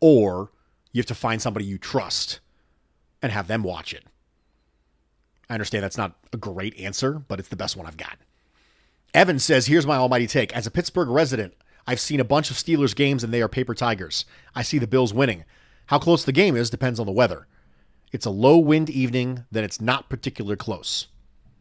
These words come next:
That's a bold take. I'm gonna go somewhat improbable because I think the Steelers defense is really good.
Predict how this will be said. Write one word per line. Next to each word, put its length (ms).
That's 160
a 40
bold 220
take. 380
I'm 100
gonna 100
go 100
somewhat 640
improbable 600
because 220
I 40
think 140
the 60
Steelers 360
defense 320
is 140
really 160
good. 220